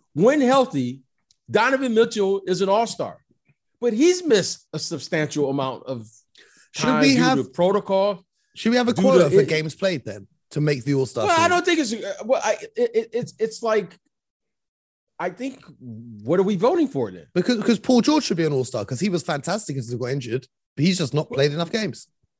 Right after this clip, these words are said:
Speaker 1: He's just not, this is, I'm not saying, I don't know, but when I see players who are missing games, do, and it, it's Donovan, if I remember correctly, he's missing games now because of
Speaker 2: Yeah,
Speaker 1: he has
Speaker 2: he cleared
Speaker 1: concussion,
Speaker 2: concussion
Speaker 1: concussion,
Speaker 2: protocols
Speaker 1: concussion.
Speaker 2: today.
Speaker 1: Okay.
Speaker 2: He's gonna be back.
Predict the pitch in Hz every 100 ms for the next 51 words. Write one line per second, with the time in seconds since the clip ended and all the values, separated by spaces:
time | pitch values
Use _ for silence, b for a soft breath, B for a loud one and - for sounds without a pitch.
0 | _ 165 143 170 156 131 143 - 127 156
1 | 151 151 165 - - 180 240 254 180 240
2 | 233 - 233 294 262 180 190 214 196 180
3 | 170 - _ 156 156 165 170 - 262 277
4 | 269 202 202 170 143 135 - _ _ _
5 | - 156 131 165 196 220 185 143 175 160
6 | 123 87 - - - b b b 240 226
7 | 202 - 214 190 - 160 156 233 277 262
8 | 247 247 165 208 208 202 220 247 190 160
9 | 170 214 156 147 208 185 208 208 170 185
10 | 175 190 196 160 - 170 135 156 147 135
11 | _ _ _ _ _ - 170 160 190 160
12 | 175 180 202 190 135 170 175 143 143 156
13 | 147 208 139 113 - 151 139 151 139 151
14 | 135 127 320 349 190 110 - 131 120 110
15 | 95